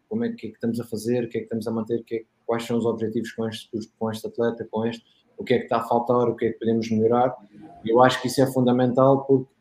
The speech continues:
a sociedade que a gente te-, quer ali dentro é exatamente tudo para o mesmo, para, para podermos ter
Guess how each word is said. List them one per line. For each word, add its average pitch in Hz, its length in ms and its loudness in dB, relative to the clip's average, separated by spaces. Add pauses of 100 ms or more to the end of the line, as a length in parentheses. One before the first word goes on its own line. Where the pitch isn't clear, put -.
(640)
a - 20 -8
sociedade 131 600 4
que 135 80 2
a - 20 2
gente 127 240 0
te-, 135 180 2
quer 123 220 4
ali 120 220 4
dentro 123 260 2
é 120 40 2
exatamente 117 520 0
tudo - 180 -20
para 110 100 0
o 110 100 0
mesmo, 95 340 -4
para, 98 160 -4 (180)
para 107 140 -2
podermos 107 320 0
ter 104 180 -2